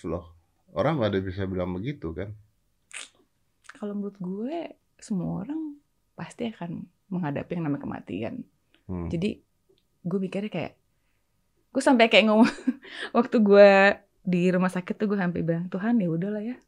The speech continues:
Speaker 2: kalau emang sampai di sini jalan gue, ya udah."
Speaker 1: Iya.
Speaker 2: Udah gitu aja.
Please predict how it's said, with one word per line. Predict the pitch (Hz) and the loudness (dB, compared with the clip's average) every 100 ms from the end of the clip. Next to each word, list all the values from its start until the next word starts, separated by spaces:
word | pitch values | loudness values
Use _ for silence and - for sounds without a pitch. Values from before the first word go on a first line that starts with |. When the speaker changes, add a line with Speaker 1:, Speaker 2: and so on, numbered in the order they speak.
| _ | _
Speaker 2:
kalau | 165 156 | -6 -4
emang | 160 - - 165 175 _ _ _ _ _ _ | -2 -4 -4 -6 -8 _ _ _ _ _ _
sampai | - 165 160 | -8 -4 -2
di | 160 | -2
sini | 175 165 | -2 0
jalan | 165 160 160 | 0 0 -2
gue, | 151 170 | -2 -2
ya | |
udah." | 160 175 147 - 165 - | -4 -4 -4 -4 -6 -8
Speaker 1:
Iya. | 85 85 101 - - _ _ | -4 -2 -4 -8 -20 _ _
Speaker 2:
Udah | 226 240 226 | -10 -6 -6
gitu | 180 - | -6 -6
aja. | - 175 175 | -6 -6 -8